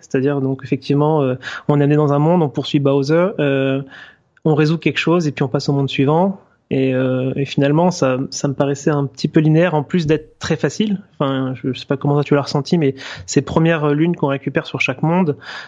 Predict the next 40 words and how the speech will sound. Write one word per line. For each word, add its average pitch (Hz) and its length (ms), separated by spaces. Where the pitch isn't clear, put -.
euh, 135 160
vu 156 160
qu'il 175 120
y 147 40
a - 0
énormément 180 420
de 170 80
lunes, 180 200
en 143 80
fait, 165 320
euh, 123 600
dans 151 100
chaque - 220
monde, 175 300
le 156 180
fait, 170 140
le 175 80
simple - 220
fait 196 60
de 160 120
se 147 160
balader 165 280
dans 160 80
le 147 60
monde 180 320
va 139 160
faire 170 220
qu'on 151 120
va 143 260
croiser 143 380
une, 156 280
deux, 143 160
trois, 143 240
quatre, 147 260
cinq, 151 320
voire, 135 340
euh, 131 120
<laughs> - 140
voire 156 180
plus, - 320